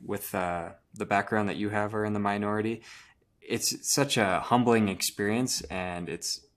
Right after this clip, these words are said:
incredibly enriching, and it'll change your perspective of the world for the better. And, uh, I think that's, that's w-, something worth doing for everyone.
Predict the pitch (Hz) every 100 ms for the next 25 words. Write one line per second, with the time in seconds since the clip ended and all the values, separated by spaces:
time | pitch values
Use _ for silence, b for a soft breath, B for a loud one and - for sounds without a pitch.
0 | _ _ 98 - 131 120 113 104 107 107
1 | 113 107 95 98 92 92 - 104 98 -
2 | 95 - 98 - 101 95 - - 92 92
3 | 98 98 98 95 - _ - - 101 90
4 | 98 104 107 107 B B B B _ -
5 | 92 87 87 85 87 90 85 87 - 92
6 | 90 104 - 95 - - - _ - 92
7 | - 101 - - 98 98 90 90 - 87
8 | 82 - 82 82 82 85